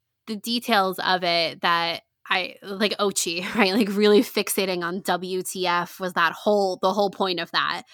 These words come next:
right? Like, I'm not gonna be thinking about Ochi in ten years on that granular level of detail, you know? So that's not gonna be, like, a big deal. But I just think that's the thing. It's like,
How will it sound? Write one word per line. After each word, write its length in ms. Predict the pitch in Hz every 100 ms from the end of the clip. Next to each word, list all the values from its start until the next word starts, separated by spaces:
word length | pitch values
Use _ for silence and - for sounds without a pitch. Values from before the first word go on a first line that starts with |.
| - -
right? 220 | 220 208
Like, 140 | 214 208
I'm 220 | 226 240
not 320 | 226 220 202
gonna 160 | 202 190
be 120 | 180
thinking 280 | 180 165 170
about 220 | 165 165
Ochi 340 | 170 170 170
in 180 | 170 170
ten 220 | - 180
years 480 | 160 151 160 185 - -
on 120 | 175
that 180 | 160 175
granular 500 | 170 165 170 165 170
level 300 | 165 165 160
of 120 | 170
detail, 520 | - - - 160 - -
you 120 | 180
know? 300 | 175 170 165 -
So 420 | - 180 170 175 _ - _ _ -
that's 280 | 170 160 185
not 200 | 160 165
gonna 180 | 170
be, 140 | 160 170
like, 200 | 170 -
a 60 | -
big 200 | 170 165
deal. 420 | 165 170 170 180 _
But 280 | 170 160 - _ _ _ _ _ _ _ - -
I 80 | 220
just 220 | 190 180
think 380 | - 190 180 - - - -
that's 160 | - 302
the 100 | 381
thing. 280 | 339 392 202
It's 240 | 180 -
like, 400 | 214 196 190 -